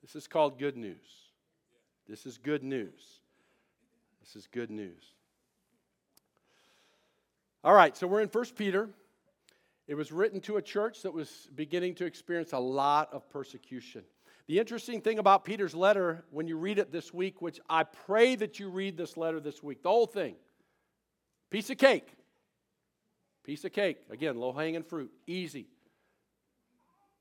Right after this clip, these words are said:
And when you read this letter, what you're not gonna see is Peter telling Christians how to escape persecution. "Y'all, this is how you get out of it. This is how you escape it." No, what you're gonna read is you're gonna read a letter to a church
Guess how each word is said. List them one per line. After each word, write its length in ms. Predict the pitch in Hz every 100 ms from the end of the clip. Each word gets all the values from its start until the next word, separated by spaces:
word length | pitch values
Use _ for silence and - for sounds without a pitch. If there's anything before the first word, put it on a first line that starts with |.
| _
And 100 | 131
when 120 | 160
you 100 | 202
read 260 | 220 285 320
this 200 | 320 -
letter, 400 | 294 311 226 170 - -
what 240 | 220 -
you're 80 | 208
not 320 | 214 320 -
gonna 200 | 294 277
see 460 | - 311 294 196 - -
is 240 | - 196 -
Peter 400 | - 262 294 262
telling 380 | - 269 247 208
Christians 480 | 254 277 - 233
how 220 | - 226 247
to 140 | 240
escape 440 | 202 - 226 220
persecution. 720 | - 196 - 175 226 190 143 110 _ _ _
"Y'all, 260 | - 202 208
this 160 | 220 196
is 100 | 175
how 120 | 208
you 140 | 196
get 180 | 151 208
out 200 | 196 165
of 80 | 117
it. 120 | 92 - -
This 160 | 208
is 100 | 233
how 120 | - 226
you 160 | 214
escape 340 | 185 - 208 190
it." 80 |
No, 180 | 170 185 - -
what 260 | 170 233
you're 80 | 285
gonna 200 | 262 302
read 320 | 254 285 269
is 100 | 202
you're 80 | 185
gonna 160 | 202 220
read 200 | 202 214
a 60 |
letter 380 | 180 190 262 294
to 180 | 269 254
a 60 | 226
church 640 | - 262 277 208 - -